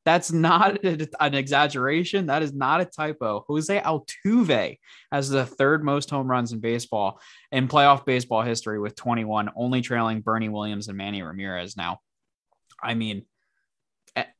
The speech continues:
that's a stat that'll blow your mind, 'cause I don't think he exactly comes to mind when you think of prolific home run hitters, but in the clutch, in the postseason,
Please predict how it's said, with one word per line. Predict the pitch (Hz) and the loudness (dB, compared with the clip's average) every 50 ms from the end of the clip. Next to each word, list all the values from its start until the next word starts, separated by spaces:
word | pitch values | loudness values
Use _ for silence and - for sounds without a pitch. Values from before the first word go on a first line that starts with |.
| - 135 - | -18 -6 -2
that's | - 135 139 160 - - | 2 2 4 2 2 -2
a | 120 | -4
stat | - - 113 107 107 - | -2 -2 -2 -2 -2 -4
that'll | 110 101 | -6 -6
blow | 98 104 104 104 | -6 -6 -6 -4
your | 101 104 | -4 -6
mind, | 104 101 101 110 120 123 | -6 -4 -4 -4 -4 -4
'cause | 131 120 | -4 -4
I | 120 120 | -4 -2
don't | 117 - 131 143 143 127 | 0 2 2 2 2 2
think | 147 135 123 | 0 0 0
he | 131 135 | 0 -2
exactly | 127 123 131 127 123 123 135 131 120 | -2 0 0 -2 -2 -2 -2 -4 -4
comes | - 139 135 131 127 | -2 -2 -4 -4 -4
to | - 131 | -6 -6
mind | 120 123 127 127 123 | -2 2 2 2 2
when | 117 117 113 | 0 0 -2
you | 117 113 | -2 -2
think | - 127 117 | -2 -4 -4
of | 117 113 - | -4 -6 -6
prolific | - 127 110 120 123 - 113 101 | -4 -2 -2 -2 -2 -4 -6 -6
home | - 117 113 113 | -4 -4 -2 0
run | 117 120 123 | 0 0 0
hitters, | 117 113 101 101 101 110 - | 0 -2 -4 -6 -6 -6 -4
but | - 113 107 - _ _ _ _ _ _ _ | -2 -4 -4 -4 _ _ _ _ _ _ _
in | - 135 156 | 0 0 2
the | 180 | 0
clutch, | 180 - 156 131 135 - - - - _ _ _ _ - | 0 2 2 2 2 2 -2 -12 -12 _ _ _ _ -6
in | 139 143 151 165 | -4 -2 -2 -2
the | 165 | -2
postseason, | - - 156 151 135 - - 170 175 147 127 117 104 104 | -2 0 0 0 0 -2 -2 -2 -2 -2 -2 -4 -4 -6